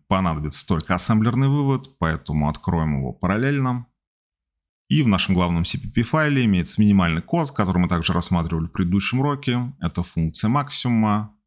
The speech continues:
декларация двух переменных, xturn, то есть они определены в какой-то другой единице трансляции. Такой трюк нам нужен, чтобы код не совсем оптимизировался.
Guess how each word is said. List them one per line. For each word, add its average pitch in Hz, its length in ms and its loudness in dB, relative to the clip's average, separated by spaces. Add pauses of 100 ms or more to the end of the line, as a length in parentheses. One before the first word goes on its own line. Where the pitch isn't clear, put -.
(160)
декларация 98 640 0
двух 87 220 -4
переменных, 139 640 0
xturn, 131 560 -2
то - 140 -4
есть - 200 -4
они 82 460 0 (400)
определены 101 540 4
в - 60 -8
какой-то 92 300 0
другой 92 360 2
единице 95 280 2
трансляции. 143 800 -2 (320)
Такой 92 240 0
трюк 107 240 2
нам 90 160 4
нужен, 87 260 4
чтобы 78 540 0
код - 640 -4 (120)
не 95 120 4
совсем 90 440 -2
оптимизировался. 135 1040 0